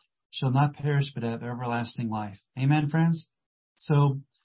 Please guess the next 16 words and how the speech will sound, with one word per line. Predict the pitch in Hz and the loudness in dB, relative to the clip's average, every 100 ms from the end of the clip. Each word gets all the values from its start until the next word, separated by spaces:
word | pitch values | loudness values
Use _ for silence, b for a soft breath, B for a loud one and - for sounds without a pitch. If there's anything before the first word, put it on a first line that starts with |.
| _ | _
let | 156 | 0
us | 190 - | 0 0
rejoice | 170 139 151 160 139 | 0 0 0 0 -2
in | 123 | -4
God's | 123 127 - | -4 -6 -6
gracious | 127 160 165 147 | -4 -4 -4 -6
character | - 160 175 165 107 101 - _ _ _ _ _ _ _ _ _ _ _ - | -4 -2 -2 -2 -10 -16 -20 _ _ _ _ _ _ _ _ _ _ _ 0
and | 139 | 4
also | 196 196 196 185 165 - | 4 4 4 4 2 -2
his | 160 156 | -2 -2
gracious | - 151 151 143 139 | -2 -2 -2 -2 -2
activities. | 135 - 151 139 113 101 | -4 -2 -2 -2 -4 -6
He | 120 | -6
demonstrates | 123 156 208 190 196 - | 0 2 2 2 -2 0
that | 175 147 | -4 -4
character | 143 147 143 110 104 | -2 -2 -2 -6 -12